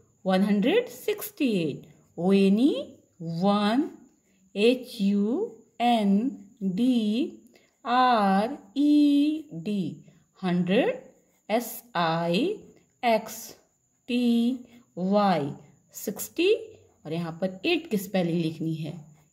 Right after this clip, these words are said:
एट की स्पेलिंग क्या होती है? ई आई जी एच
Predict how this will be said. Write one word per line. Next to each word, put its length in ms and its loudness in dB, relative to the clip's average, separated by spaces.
एट 160 -10
की 100 -4
स्पेलिंग 340 0
क्या 160 0
होती 360 -2
है? 380 -2
ई 140 0
आई 220 0
जी 300 -2
एच 500 -6